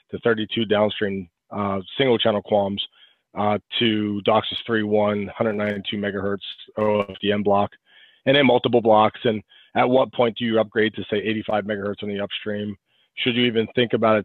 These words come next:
two oh four megahertz upstream? Uh, if you're gonna do that, you might as well go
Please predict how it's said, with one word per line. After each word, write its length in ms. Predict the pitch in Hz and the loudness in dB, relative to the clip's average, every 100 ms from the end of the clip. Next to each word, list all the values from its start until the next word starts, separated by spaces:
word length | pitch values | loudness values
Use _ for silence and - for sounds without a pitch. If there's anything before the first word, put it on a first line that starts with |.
| - | 0
two 160 | 120 110 | 2 2
oh 80 | - | 0
four 160 | 113 110 | 0 0
megahertz 480 | 107 104 107 101 110 | 0 -2 -2 -2 -2
upstream? 600 | 98 - 110 104 104 95 _ _ _ _ - | -2 -2 -4 -4 -6 -10 _ _ _ _ -6
Uh, 300 | 92 98 101 | -4 -2 -2
if 160 | 110 - | -2 2
you're 80 | |
gonna 140 | 131 120 | 2 4
do 180 | 120 110 | 4 6
that, 260 | 113 113 | 6 4
you 80 | 110 | 2
might 180 | 110 117 | 2 2
as 60 | |
well 80 | 107 | 2
go 320 | 107 107 107 | 0 2 0